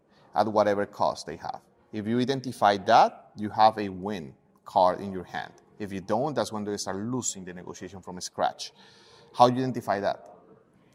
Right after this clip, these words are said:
The question that I mentioned, what happens if they do nothing? And if the answer is like, "Well, we're gonna be fine," you don't have a deal. That's when you come in, it's like, "Look, if I can solve this problem,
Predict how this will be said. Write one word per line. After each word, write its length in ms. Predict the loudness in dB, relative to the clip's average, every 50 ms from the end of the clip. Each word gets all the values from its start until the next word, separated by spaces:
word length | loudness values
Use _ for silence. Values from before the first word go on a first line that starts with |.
| _ -16
The 80 | -12 -6
question 280 | -4 -4 -4 -4 -6
that 100 | -4 -4
I 60 | -2 -2
mentioned, 300 | -2 -4 -4 -4 -2 -2
what 100 | 0 2
happens 320 | 4 2 2 2 -4 -6
if 60 | -6
they 140 | -4 -6 -6
do 100 | -6 -6
nothing? 400 | -2 -2 -2 -2 -2 -8 -18 -18 _ _ _ _ _ _ _ _
And 120 | -6 -4 -4
if 100 | -4 0
the 80 | 2
answer 240 | 2 2 2 2 0
is 80 | 2 4
like, 180 | 4 4 4 2 -6 -12
"Well, 320 | -2 6 8 10 10 10 8
we're 80 | 6
gonna 160 | 4 2 0
be 100 | 0 -2
fine," 400 | -2 0 0 0 0 -2 -4 -8 -14 _ _ _ _
you 140 | -8 -6 -6
don't 160 | -4 -4 -4
have 140 | -4 -4 -4
a 60 | -6
deal. 220 | -8 -8 -10 -10 -12 -16 _ _ _ -20 -20 -20 _ _ -20 _ _ _ _ _
That's 160 | 0 0 0
when 140 | 2 0 0
you 100 | 0 -2
come 200 | 0 -2 -2 -2 0
in, 140 | -2 -2
it's 120 | -4 0 2
like, 200 | 2 2 2 -2 -8 -14 -6
"Look, 300 | -2 -2 -2 -2 -4 -10 _ -8
if 120 | -2 -2
I 80 | -2 0
can 160 | 0 -2 -2
solve 260 | 2 4 4 4 4
this 140 | 0 -4 -6
problem, 480 | -2 -2 -2 -2 -2 -6 -10 -10 -12